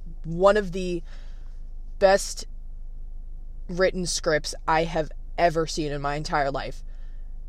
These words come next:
It's not only, it feels like an authentic, um, authentic, it's, like, just authentic commu-, communication and conversations. It feels real. It doesn't feel like something that someone writ-,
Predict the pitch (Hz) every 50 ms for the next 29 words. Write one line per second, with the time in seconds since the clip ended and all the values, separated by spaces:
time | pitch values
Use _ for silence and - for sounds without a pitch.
0 | - - 196 190 190 - - - 196 196 202 196 - 240 233 226 220 220 214 208
1 | 208 202 175 - 202 196 - - 202 202 202 196 208 196 202 190 - 170 170 170
2 | - - 180 175 170 - - 180 175 - - - - - - - - - - -
3 | - - - - - - - - - - - - - - - - - - - -
4 | - 175 160 - - - - 170 175 165 156 147 147 143 - - 180 185 - 208
5 | 196 196 - 196 175 - - - - 202 - - 208 185 - - - - - 196
6 | - - 185 185 190 180 - - 202 190 - - - - - 202 202 185 175 -
7 | - 202 185 170 - - 196 175 170 170 - 170 170 165 160 165 160 160 - -
8 | - - - - - - - - - - - - - 196 190 185 160 180 175 -
9 | - 175 165 170 - - 175 175 170 160 - 175 - - - 196 208 208 202 156
10 | 170 151 143 170 180 190 196 190 185 180 180 175 175 180 - - - 190 190 175
11 | 170 165 160 - - 202 170 170 170 170 175 - - - 190 180 175 175 160 151
12 | 165 170 - -